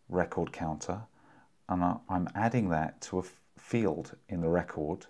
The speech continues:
and then I'm incrementing the counter. So that's pretty simple, really. Just a couple of lines of Jython. I think it's worth mentioning that there are other types of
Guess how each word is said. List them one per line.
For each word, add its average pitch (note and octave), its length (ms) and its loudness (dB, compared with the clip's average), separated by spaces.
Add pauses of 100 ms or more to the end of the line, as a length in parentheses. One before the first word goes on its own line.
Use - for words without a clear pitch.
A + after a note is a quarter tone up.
(540)
and F#2 160 2
then F2+ 120 4
I'm F2+ 180 6
incrementing G2 840 0
the D#2+ 80 -2
counter. D#2 520 -4 (180)
So - 200 6
that's C#3 220 4
pretty C#3 240 0
simple, F3 400 -2
really. C3 320 -2 (280)
Just A2+ 260 -2
a - 20 2
couple A2 340 0
of A2 80 -4
lines F2+ 380 0
of A2+ 100 -8
Jython. D3+ 460 0 (500)
I G#2+ 60 -6
think F#3+ 320 0
it's - 220 -6
worth A#2+ 320 2
mentioning G#2+ 640 2
that G2+ 160 -4
there E2+ 200 4
are E2+ 160 2
other F#2 320 2
types - 480 -2
of E2+ 160 -6